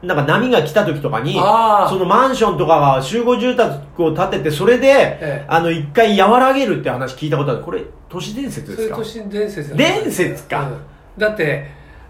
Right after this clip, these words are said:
Speaker 2: あの、なんだろう、その、海、海っぺりにそういう高いのってさ、あの、ホテル街はあるけどさ、
Speaker 1: はいはい。
Speaker 2: 大体松林とかそういうのじゃないですか。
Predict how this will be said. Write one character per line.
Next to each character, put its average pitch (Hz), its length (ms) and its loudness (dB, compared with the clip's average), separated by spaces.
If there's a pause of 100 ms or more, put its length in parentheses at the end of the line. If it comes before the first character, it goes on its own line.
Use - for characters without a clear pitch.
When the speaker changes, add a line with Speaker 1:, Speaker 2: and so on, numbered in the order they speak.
Speaker 2:
あ 165 100 -6
の、 131 680 -4
な 156 100 -6
ん 160 40 -6
だ 139 80 -6
ろ - 60 -12
う、 - 40 -16 (440)
そ 180 100 -12
の、 170 100 -6 (120)
海、 294 360 -2
海 285 260 0
っ 294 40 -8
ぺ 330 80 -2
り 285 140 0
に 262 140 -4
そ 247 180 -4
う 254 40 -4
い 247 120 -4
う - 20 -14
高 220 240 -2
い 214 160 -2
の 143 140 -6
っ - 20 -10
て 143 140 -14
さ、 143 300 -14 (680)
あ 151 60 -10
の、 143 100 -6
ホ 147 140 -8
テ 370 120 0
ル 359 80 2
街 202 160 -2
は 135 120 -4
あ - 20 -6
る 131 100 -10
け - 80 -14
ど 98 80 -16
さ、 - 220 -16
Speaker 1:
は 113 160 -8
い 95 100 -10
は 107 140 -8
い。 - 180 -12 (480)
Speaker 2:
大 139 240 -8
体 240 180 -2
松 165 280 -8
林 240 260 -6
と 123 80 -20
か - 100 -20
そ - 160 -14
う - 20 -12
い 139 40 -12
う 147 40 -4
の 151 100 -6
じ - 100 -12
ゃ - 40 -20
な - 40 -20
い - 220 -20
で - 80 -20
す - 120 -20
か。 - 80 -20